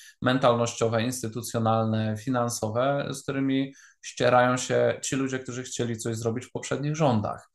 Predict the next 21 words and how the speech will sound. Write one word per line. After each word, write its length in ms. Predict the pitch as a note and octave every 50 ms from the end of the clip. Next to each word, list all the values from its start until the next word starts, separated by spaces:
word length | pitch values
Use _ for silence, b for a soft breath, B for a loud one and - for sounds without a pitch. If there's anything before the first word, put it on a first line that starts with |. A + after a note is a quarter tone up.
| B B B B B B -
I 80 | G#2+
czy 140 | G#2+ - C3
nam 180 | C3 C3 C#3 C#3
się 140 | - -
uda, 260 | - - B2+ A2+ A#2+ A#2+
czy 180 | - - C3
nie, 200 | A#2+ G#2+ G#2 G2+
to 100 | G#2+ C#3
jest 140 | C#3 - -
kwestia 260 | - G#2+ G#2 - -
otwarta. 540 | E3 D#3 - - - D#3+ C#3 B2 - G#2+ G#2+
Zachęcam 380 | G#2+ A#2 A#2+ C3 C3 C#3 C3 B2
wszystkich 340 | - B2+ - - B2 B2
zdolnych 400 | A#2 A#2 - B2 B2 B2+ B2+ -
ludzi, 420 | A2+ G#2 G2+ G2+ G2+ A2+ B2 - B B B B B B B
żeby 360 | A2+ A2 A#2+ A2+ A#2 C3 C3
pomogli 540 | - - D3 C#3+ D3+ D#3+ D#3 C#3 A#2+ A2 A2+
nam, 300 | A2 A2 A2 A2 A#2+ B2
żeby 220 | A#2+ A#2+ A2+ A2 A#2+
się 180 | - - G2+
udało. 640 | - B2+ C3+ C3+ C3+ A#2+ A2+ A2 F2+ C#2 B1 -